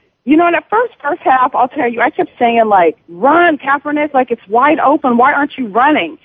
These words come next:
And I think that was just part of San Francisco's game plan. They knew Green Bay had studied film from him from last year's playoff game, which is when he ran for over a hundred yards or something. And I think they intentionally, this game, made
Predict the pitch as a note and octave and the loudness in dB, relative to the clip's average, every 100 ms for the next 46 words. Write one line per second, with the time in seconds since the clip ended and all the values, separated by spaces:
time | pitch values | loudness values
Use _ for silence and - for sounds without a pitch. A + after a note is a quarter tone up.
0 | _ _ _ - G3+ B3+ G4 F4 E4 C4 | _ _ _ -2 0 0 -2 0 0 0
1 | A3+ C4 A#3+ - A#3+ A3 A3+ - G3 F#3+ | -2 -2 -4 -4 0 2 2 2 2 4
2 | F#3 F3+ _ _ A3 G#3 G#3+ G#3 G3 G3 | 0 -6 _ _ -10 -10 -8 -10 -6 -8
3 | E3 F#3 F3 - D3 - _ _ _ _ | -2 0 0 -2 -10 -10 _ _ _ _
4 | _ _ _ _ _ - G#3 D#4 E4+ D4+ | _ _ _ _ _ -2 2 2 0 -6
5 | G#3 A#3+ C#4+ C#4 D4+ C4 _ A3 G#3 F#3+ | -4 -4 -2 -2 -2 -4 _ -6 -6 -8
6 | - A3 A#3 A#3+ A#3+ A#3 G3+ F#3+ F#3+ - | -4 -2 -2 -6 -8 0 2 0 -2 -10
7 | F3 F3 F3 - A3 - G3 E3+ - F3+ | -2 -2 -2 -6 -14 -4 0 0 -2 -4
8 | E3+ F3+ F3+ E3+ F#3 G3+ G#3 F3+ G#3+ A3+ | -2 -4 -8 -4 -4 -4 -8 -2 0 2
9 | G3+ F3 - F#3+ F3+ D#3+ F#3 E3+ F#3 G#3 | 0 -4 -8 -6 -6 -4 -4 -2 -4 -4
10 | F#3+ F3+ F#3 F#3 F3 E3+ E3 E3 D#3 D#3 | -6 -2 0 0 -2 -8 -8 -6 -8 -10
11 | - - _ - F#3 G3+ - B3+ A#3+ G#3 | -14 -20 _ -4 0 0 -2 -8 -6 -6
12 | F3 _ A#3+ C4 C#4 A#3+ A3+ A3 F#3 A3+ | -6 _ -8 -6 -2 0 0 -2 -2 -2
13 | - G#3+ F3+ E3 E3 - _ _ - F#3+ | -2 -2 -2 -2 -6 -12 _ _ -8 -2
14 | G#3 | -2